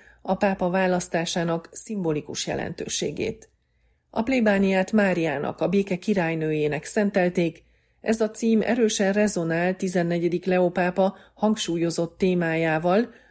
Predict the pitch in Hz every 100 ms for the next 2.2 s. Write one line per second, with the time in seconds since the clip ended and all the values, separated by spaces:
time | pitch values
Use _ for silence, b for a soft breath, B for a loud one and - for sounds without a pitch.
0 | B - 175 170 170 - - 190 180 -
1 | 170 170 165 185 175 175 - - 196 202
2 | 170 160